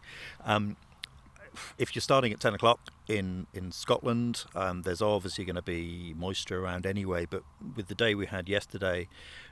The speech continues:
where the pitch was, was damp already, where it was under the covers, coming off it was slow and it was sticky.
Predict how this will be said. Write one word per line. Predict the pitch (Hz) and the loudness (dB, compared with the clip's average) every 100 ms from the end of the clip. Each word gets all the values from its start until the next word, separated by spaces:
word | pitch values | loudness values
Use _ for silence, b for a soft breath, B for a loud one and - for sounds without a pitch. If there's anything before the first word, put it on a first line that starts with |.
| - | -6
where | 95 | -4
the | 92 | 0
pitch | - - - | 0 0 -2
was, | 95 85 - - 98 | -4 -2 -4 -4 -6
was | 87 | -2
damp | - 98 90 | 0 0 -2
already, | 85 101 123 120 113 | 0 2 4 4 4
where | 92 90 | 2 0
it | - - - | -4 -8 -8
was | 90 | -6
under | 95 90 | -6 -4
the | 85 | -8
covers, | - 101 95 92 - - - - - - - - - - | -4 -2 0 -2 -6 -12 -20 -20 -20 -20 -20 -12 -12 0
coming | 113 107 | 2 4
off | 101 113 | 2 2
it | - | -4
was | 95 | -2
slow | - 110 98 | 0 2 2
and | 92 | 0
it | 98 | -4
was | - | -6
sticky. | - 120 - 98 | -2 -2 -2 -6